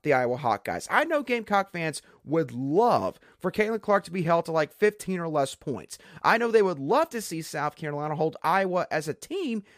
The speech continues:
to maybe sixty or less points. And obviously, if either one of those things happen, then South Carolina has had a phenomenal night on the defensive end. But here's the thing.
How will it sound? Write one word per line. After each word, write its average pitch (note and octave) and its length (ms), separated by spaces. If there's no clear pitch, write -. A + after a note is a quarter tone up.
to G3 100
maybe G#3 360
sixty C#4 460
or E3+ 80
less A2+ 300
points. - 440
And G#3+ 320
obviously, C4+ 680
if F#3+ 160
either C#4 240
one C4+ 160
of A3+ 60
those G#3+ 220
things F#3 240
happen, E3+ 500
then G#3+ 120
South E4 380
Carolina A3+ 320
has F#3+ 160
had F#3+ 160
a E3+ 80
phenomenal F#3 800
night C3+ 380
on D#3 140
the D#3 60
defensive C3 520
end. D#2+ 240
But G3 120
here's B3+ 220
the A#3 100
thing. A#2+ 460